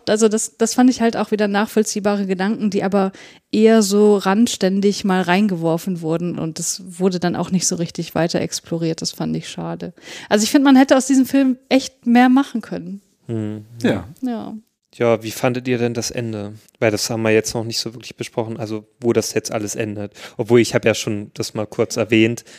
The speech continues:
Speaker 2: also Jane stirbt halt an einer Überdosis.
Speaker 3: Wobei sie halt, sie, wie gesagt, sie, ich glaube, sie hätte es eh nicht mehr lang gemacht. So, das war
Speaker 2: Ja,
Speaker 3: schon
Speaker 2: ich
Speaker 3: so
Speaker 2: glaub, das war vielleicht dann auch
Speaker 3: gewählter
Speaker 2: gewollt
Speaker 3: Tod, ja.
Speaker 2: irgendwie, ja,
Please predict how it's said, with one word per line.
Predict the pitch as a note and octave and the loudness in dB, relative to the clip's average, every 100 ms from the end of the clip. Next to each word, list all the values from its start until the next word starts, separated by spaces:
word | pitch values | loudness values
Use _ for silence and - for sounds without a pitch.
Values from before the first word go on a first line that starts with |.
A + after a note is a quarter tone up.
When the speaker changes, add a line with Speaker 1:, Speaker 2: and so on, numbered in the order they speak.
| _ | _
Speaker 2:
also | A2+ G#2+ G2+ G#2 - - _ | -6 -4 -4 -8 -16 -20 _
Jane | - A2 G#2 G2+ _ | 0 2 0 -4 _
stirbt | C#3+ - A#2+ C3 - | -8 0 2 2 0
halt | B2+ A#2+ | -2 0
an | A#2+ | -4
einer | G#2+ G2+ | -6 -6
Überdosis. | B2 C#3 B2+ C3 C3+ C3+ C3+ - - _ _ _ - | -6 -6 -6 -8 -6 -6 -8 -10 -14 _ _ _ -8
Speaker 3:
Wobei | B2+ A#2 A#2 | -6 -2 -2
sie | A2+ G#2+ | -2 -2
halt, | G#2 - _ | -4 -10 _
sie, | - A#2+ G#2+ | -6 -6 -2
wie | A#2+ | -2
gesagt, | A2 G2+ - | -2 -4 -6
sie, | G#2 | -10
ich | G2+ | -8
glaube, | - G#2+ | -6 -6
sie | G2+ G#2 | -6 -8
hätte | G2+ - | -10 -10
es | - | -6
eh | |
nicht | B2 - | -6 -6
mehr | G2+ | -10
lang | F#2 G#2+ | -12 -14
gemacht. | G#2 G#2+ G2+ - | -12 -12 -14 -16
So, | |
das | G#2+ G#2 A2 | -18 -16 -2
war | A#2 | 4
Speaker 2:
Ja, | A#2 | 4
Speaker 3:
schon | A#2+ - | 2 -6
Speaker 2:
ich | |
Speaker 3:
so | - | -2
Speaker 2:
glaub, | A#2+ A2 - | 2 2 0
das | A2 - - | -8 -4 0
war | A2 | 2
vielleicht | - A2+ A#2+ | 2 -2 0
dann | A#2 | 0
auch | |
Speaker 3:
gewählter | A#2 A2+ A2+ | 0 0 0
Speaker 2:
gewollt | A2 G#2+ A2 G#2+ | 2 4 4 2
Speaker 3:
Tod, | - | -4
ja. | |
Speaker 2:
irgendwie, | G#2+ G#2+ G#2 G#2 | -4 -4 -6 -4
ja, | G#2 G#2 | -4 -6